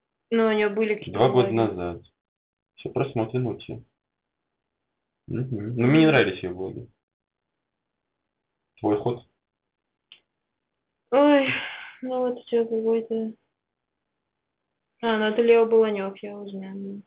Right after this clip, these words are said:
Speaker 2: А чё у нас по-разному выглядит?
Speaker 1: Не знаю. А у меня не обновлённо. Вот ещё тёмная версия.
Speaker 2: Да. О, Лео Баланёв, да-да. Он очень классно снимает. Сейчас молодь очень, но он снимает много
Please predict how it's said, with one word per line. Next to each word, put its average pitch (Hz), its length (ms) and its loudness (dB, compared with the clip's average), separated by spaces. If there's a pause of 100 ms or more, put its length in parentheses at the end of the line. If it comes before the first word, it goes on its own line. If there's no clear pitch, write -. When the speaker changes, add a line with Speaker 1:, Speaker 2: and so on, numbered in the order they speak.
(640)
Speaker 2:
А 120 100 2
чё 123 200 0
у - 20 4
нас 120 180 0
по-разному 120 500 -4
выглядит? 117 560 -6 (840)
Speaker 1:
Не 240 200 -4
знаю. 214 340 -6 (200)
А 226 80 -2
у 220 40 4
меня 226 140 6
не 220 100 4
обновлённо. 214 800 -4 (680)
Вот 208 180 -2
ещё 214 180 -2
тёмная 202 340 -4
версия. 190 480 -8 (260)
Speaker 2:
Да. 127 380 -4 (320)
О, 107 140 2
Лео 110 200 4
Баланёв, 131 460 -2
да-да. 127 400 -2
Он 107 180 2
очень 107 200 -2
классно 101 340 -6
снимает. 104 460 -6
Сейчас 98 240 -4
молодь 101 360 0
очень, 117 400 -2
но 101 180 -2
он 101 140 0
снимает 104 320 -2
много 104 340 -2